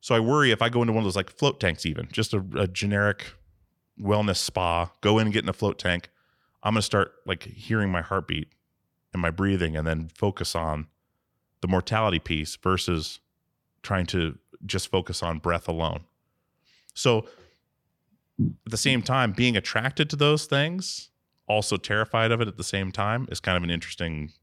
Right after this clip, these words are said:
uh, paradox where, like, I'm definitely intrigued by what you're suggesting, but also terrified of what I'm gonna figure out when I get in there in my own head,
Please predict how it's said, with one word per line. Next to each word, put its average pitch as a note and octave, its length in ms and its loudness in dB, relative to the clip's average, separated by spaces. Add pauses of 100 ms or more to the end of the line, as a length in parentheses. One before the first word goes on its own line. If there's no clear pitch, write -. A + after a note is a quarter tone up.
uh, F2 440 -4 (720)
paradox D2+ 640 -4 (720)
where, D#2 340 4 (220)
like, F#2+ 160 -2
I'm F#2+ 160 2
definitely A2+ 320 2
intrigued G#2 540 -2 (280)
by - 80 0
what F#2 140 2
you're F#2+ 80 -2
suggesting, F#2 560 -2 (560)
but F#2 100 2
also G2 240 2
terrified F#2+ 460 2
of F2 60 -2
what F2+ 100 2
I'm F2+ 60 0
gonna E2 120 0
figure F#2 320 0
out E2+ 140 0
when D#2 100 0
I D#2+ 60 0
get D#2+ 120 -4
in E2+ 120 -2
there D2 240 -6 (400)
in G2+ 100 2
my E2+ 160 2
own D#2 100 0
head, D2+ 300 -4